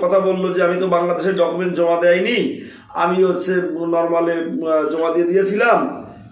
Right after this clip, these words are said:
কোথা থেকে জমা দিয়েছিলাম? বনগাঁর একটা জায়গার কথা বললো, তো আমি সে জায়গার কথাটা আর নাই বলি।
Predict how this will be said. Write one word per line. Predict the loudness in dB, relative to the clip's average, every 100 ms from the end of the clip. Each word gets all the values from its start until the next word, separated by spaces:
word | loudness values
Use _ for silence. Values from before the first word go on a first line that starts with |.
| -12
কোথা | -6 -2 0
থেকে | 2 2
জমা | 2
দিয়েছিলাম? | 0 0 2 4
বনগাঁর | 4 4 4
একটা | 4 0
জায়গার | 2 2 2 2 0
কথা | 0
বললো, | 0 2 4 6 4 -2 -8 -14 -20 _ _ _ -6
তো |
আমি | -2 0
সে | 0
জায়গার | 2 2 2
কথাটা | 2 2 2
আর | 2 2
নাই | 4 4 4
বলি। | 4 4 4 0